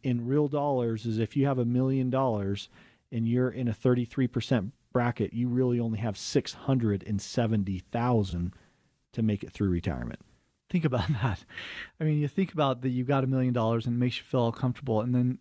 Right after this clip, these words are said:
Speaker 2: then the wake-up call is, "Well, a lot of this is going to taxes." And so
Speaker 1: And it
Speaker 2: that's
Speaker 1: gets
Speaker 2: why it's so
Speaker 1: worse.
Speaker 2: <laughs> Keep
Speaker 1: It
Speaker 2: going.
Speaker 1: gets worse, right? Talk about provisional income, Tyson. What provisional income and how that affects your Social Security. This is a big wake-up call for a lot of families right here.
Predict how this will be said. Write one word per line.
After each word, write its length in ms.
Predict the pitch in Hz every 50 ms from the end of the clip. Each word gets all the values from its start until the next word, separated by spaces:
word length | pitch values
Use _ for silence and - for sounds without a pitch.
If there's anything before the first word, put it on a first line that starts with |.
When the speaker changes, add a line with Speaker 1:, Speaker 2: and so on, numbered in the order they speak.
| _ _
Speaker 2:
then 300 | - 135 131 131 127 131 -
the 120 | - 135
wake-up 340 | 123 131 139 135 - 131 -
call 280 | - - 127 117 117 120
is, 280 | 120 120 117 113 - - - - - - _ _ _ _
"Well, 100 | - 143
a 20 | 131
lot 200 | 139 139 151 180
of 80 | 160
this 180 | 127 120 - -
is 80 | 127 113
going 220 | - 123 123 123
to 80 | 120 117
taxes." 580 | - 131 131 151 165 - - - - - - - - - - - - - - _ _
And 140 | - 151 143
so 80 | - 160
Speaker 1:
And 80 | 151
it 20 | 180
Speaker 2:
that's 80 | 185 -
Speaker 1:
gets 80 | 170 175
Speaker 2:
why 60 | 165
it's 100 | 160 156
so 80 | 185 214
Speaker 1:
worse. 300 | 156 - - - - - - - - - -
Speaker 2:
<laughs> 300 | - - - - - _
Keep 140 | - - 170
Speaker 1:
It 40 | 160
Speaker 2:
going. 120 | 160 170 165
Speaker 1:
gets 100 | 190 147
worse, 300 | 160 196 208 160 - -
right? 260 | 156 165 180 190 - _ _ _ _ -
Talk 220 | - 151 165 -
about 160 | 190 208 196
provisional 420 | 190 - 190 202 202 175 180 175 180
income, 280 | 208 226 - 175 135
Tyson. 400 | 127 135 123 127 - - 196 190 - - _ _ _ _ _
What 440 | - 147 160 185 - - _ _ _
provisional 520 | - 170 151 185 208 180 220 202 190 180
income 380 | 180 180 175 - 180 170 165 160
and 100 | 139 117
how 180 | 107 147 156
that 160 | 160 165 151
affects 380 | 143 139 - - 156 143 - -
your 60 | 143
Social 200 | - - - 151
Security. 480 | 139 - - - - - 170 185 160 131
This 240 | 127 147 147 - -
is 120 | 175 175
a 60 | 165
big 260 | 127 113 131 135 151 - _ _ _ _ _ _ -
wake-up 380 | 143 127 131 135 - 139 -
call 180 | - 131 127 131
for 120 | - 131
a 40 | 117
lot 140 | 117 123 123
of 60 | 120
families 420 | - 131 131 131 135 139 135 -
right 140 | 139 143 135
here. 320 | 123 127 165 214 190 -